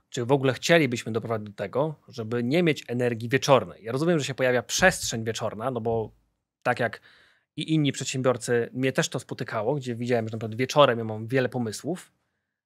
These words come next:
ale je trzeba chować jak najszybciej do kieszeni, żeby kłaść się spać i po prostu wstawać o tej godzinie wcześniejszej, bo tam ich będzie jeszcze więcej i będzie lepiej się jeszcze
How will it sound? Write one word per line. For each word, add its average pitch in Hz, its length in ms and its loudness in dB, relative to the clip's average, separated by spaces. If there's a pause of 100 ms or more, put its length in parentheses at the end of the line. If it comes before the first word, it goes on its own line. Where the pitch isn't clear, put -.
(120)
ale 120 160 -2
je 127 80 2
trzeba 123 280 -2
chować 117 420 -2
jak 117 120 -4
najszybciej 120 340 -8
do 113 100 -4
kieszeni, 117 580 -6 (280)
żeby 117 220 -6
kłaść 127 300 0
się 131 80 -8
spać 113 340 -6
i - 40 -14
po 120 100 -6
prostu 117 220 -8
wstawać 120 280 -6
o 117 40 -10
tej 113 100 -8
godzinie 117 420 -4 (320)
wcześniejszej, 143 580 -2
bo 139 80 -2
tam 131 120 -2
ich 127 60 -4
będzie 135 220 4
jeszcze 160 300 4
więcej 117 320 -4
i 147 40 -2
będzie 127 180 -2
lepiej 127 200 0
się 135 160 -4
jeszcze 139 400 -2